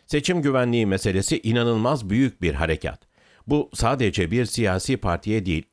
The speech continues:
dünyanın en büyük kurumsal şirketine verseniz de aksaklıklar olur. Çünkü şöyle düşünün, yirmi üç Nisan'da görevli atıyorsunuz. Görevli yirmi üç Nisan'dan on dört Mayıs'a kadar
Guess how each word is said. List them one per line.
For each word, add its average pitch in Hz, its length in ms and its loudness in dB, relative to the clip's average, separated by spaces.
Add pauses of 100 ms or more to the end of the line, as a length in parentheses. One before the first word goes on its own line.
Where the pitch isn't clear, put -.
(120)
dünyanın 98 640 0
en 131 220 0
büyük 104 260 0
kurumsal 110 460 0
şirketine 104 640 0
verseniz 117 520 0
de 82 60 2
aksaklıklar 117 720 -4
olur. 80 220 0 (440)
Çünkü 127 300 0
şöyle 90 340 2
düşünün, 67 400 -4 (320)
yirmi 110 320 2
üç 147 200 0
Nisan'da 110 500 0
görevli 95 440 0
atıyorsunuz. 71 680 -6 (120)
Görevli 95 500 0
yirmi 90 320 0
üç 104 240 -2
Nisan'dan 87 680 -2
on 131 220 0
dört 104 200 -2
Mayıs'a 90 340 -2
kadar 85 300 -2